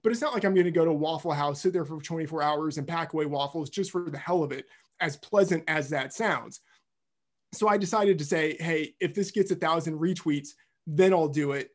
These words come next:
And of course, it did get a thousand retweets. So now I'm, I'm planning this, uh, probably in August, I'm gonna fly down to Texas, uh, 'cause there's no Waffle House.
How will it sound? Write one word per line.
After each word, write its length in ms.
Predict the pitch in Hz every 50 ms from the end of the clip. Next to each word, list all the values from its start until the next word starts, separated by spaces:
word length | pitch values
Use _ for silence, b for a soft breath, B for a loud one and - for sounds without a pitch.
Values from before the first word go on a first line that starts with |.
| _ _ _ _ _ -
And 260 | 175 160 156 151 147
of 180 | - 165 139
course, 360 | - - 170 165 156 139 - -
it 180 | - 175 143
did 180 | 156 170 170 147
get 120 | 156 147
a 60 | 151 143
thousand 380 | 151 143 139 147 143 151 143
retweets. 520 | 147 147 143 139 143 147 147 143 - - 170
So 140 | 170 175 180
now 200 | 208 220 226 214
I'm, 160 | 190 160 - -
I'm 140 | 190 175 151
planning 480 | - - 214 220 226 214 185 165 156
this, 380 | 143 156 139 135 143 143 - - B B B B B B -
uh, 220 | 170 165 170 156 - - 190 - _ _ - 170 -
probably 420 | 240 269 277 277 254 226 233 214
in 80 | 185 160
August, 440 | 165 170 175 190 208 226 220 220 -
I'm 80 | 190 190
gonna 100 | 185 170
fly 320 | 147 - 175 170 180 190
down 220 | 196 202 196 196 180
to 80 | 170
Texas, 640 | 143 - 170 170 165 165 - 139 131 139 - - - b b b b b b -
uh, 340 | 175 156 151 147 143 143 -
'cause 220 | 170 - 214 214
there's 140 | 277 269 254
no 140 | 320 330 302
Waffle 340 | 269 277 277 285 285 254
House. 340 | 190 180 156 135 127 - -